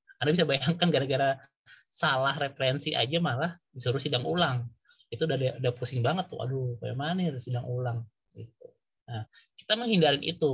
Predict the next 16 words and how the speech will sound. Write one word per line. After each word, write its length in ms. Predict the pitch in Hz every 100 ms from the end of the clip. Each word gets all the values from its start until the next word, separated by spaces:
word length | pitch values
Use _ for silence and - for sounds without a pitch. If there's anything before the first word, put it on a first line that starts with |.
| 120
gitu 120 | 117 113
loh. 160 | 110 - _ _ _ -
Jangan 240 | 131 135
sampai 240 | 147 202 - _
kesalahan 480 | 170 175 160 170
yang 80 | 165
gara-gara 400 | 156 156 160 156 160 - _ - - _ -
kita 240 | 160 160
sudah 240 | 165 156 156
belajar 320 | 147 147 147
Mendeley 240 | 151 147 151
di 160 | 147
sini 160 | 156 160
mudah, 560 | 175 151 135 127 139 -
kita 240 | 160 180
malah 240 | 147 160